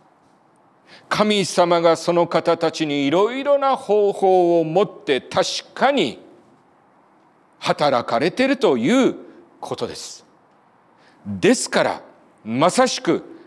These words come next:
パウロがここで書いて、このコリント書で言っていますことに、私はハンドレッドパーセント同意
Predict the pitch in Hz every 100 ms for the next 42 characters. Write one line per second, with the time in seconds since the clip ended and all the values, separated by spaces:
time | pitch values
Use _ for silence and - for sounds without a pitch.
0 | _ _ - 202 202 165 147 123 110 -
1 | 165 - 254 254 247 - - - 226 247
2 | 214 - 143 123 - 202 220 208 - 220
3 | 247 240 - 240 214 160 131 - 180 -
4 | - - 196 160 - - 226 277 135 -
5 | - 135 139 220 120 - - - - 120
6 | 139 135 - 107 85 - - _ _ -
7 | - 208 247 262 269 - 202 233 165 113
8 | - - _ _ _ _ _ _ _ _
9 | _ _ _ _ 104 110 143 165 196 240